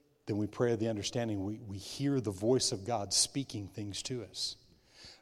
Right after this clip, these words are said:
I can't tell you how many times that I've struggled in the natural for an answer, and as I prayed in the Spirit, and, and again, sometimes it takes a while to,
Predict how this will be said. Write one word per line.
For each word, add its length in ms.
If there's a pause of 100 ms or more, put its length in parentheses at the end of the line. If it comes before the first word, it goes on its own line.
I 20
can't 180
tell 140
you 100
how 180
many 180
times 760 (760)
that 80
I've 120
struggled 760 (160)
in 200
the 100
natural 560
for 200
an 80
answer, 460 (100)
and 100
as 140
I 60
prayed 380
in 80
the 60
Spirit, 480 (120)
and, 220 (120)
and 140
again, 380 (460)
sometimes 440
it 100
takes 320
a 40
while 520 (180)
to, 80